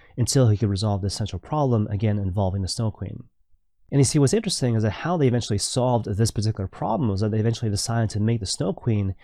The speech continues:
the sister of the main protagonist of the film. And as a result, the story of the Snow Queen eventually became its own standalone film, which eventually became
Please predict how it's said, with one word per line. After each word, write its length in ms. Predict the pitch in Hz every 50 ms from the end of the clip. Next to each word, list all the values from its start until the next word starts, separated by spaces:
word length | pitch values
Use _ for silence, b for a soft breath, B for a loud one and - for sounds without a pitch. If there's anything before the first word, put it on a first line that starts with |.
| B B B
the 140 | - 113 101
sister 560 | - - - 202 196 - - - 123 110 107
of 100 | 101 101
the 100 | 92 107
main 160 | 107 107 104
protagonist 600 | 95 - 92 - - 107 104 104 104 98 92 -
of 40 | 95
the 60 | 87
film. 460 | 85 - - 135 101 85 - 113 104 _ _ _ _ _ _ _ _ _ _ _ _ -
And 100 | - 127
as 120 | 127 123 107
a 20 |
result, 320 | 104 104 92 113 113 113 -
the 60 | 101
story 260 | - - 127 113 104
of 60 | 92
the 60 | 90
Snow 240 | - - - 123 127
Queen 220 | 123 - - 110 101
eventually 320 | 92 98 98 - - 90
became 460 | 95 - - - - 151 156 143 117
its 160 | 104 92 -
own 80 | 104 95
standalone 600 | 87 - - 113 101 98 95 92 92 90 90 82
film, 400 | - - 151 156 151 143 135 123
which 200 | 107 101 - -
eventually 320 | 101 107 101 - - 107
became 500 | 98 - - - 143 143 123 110 104 101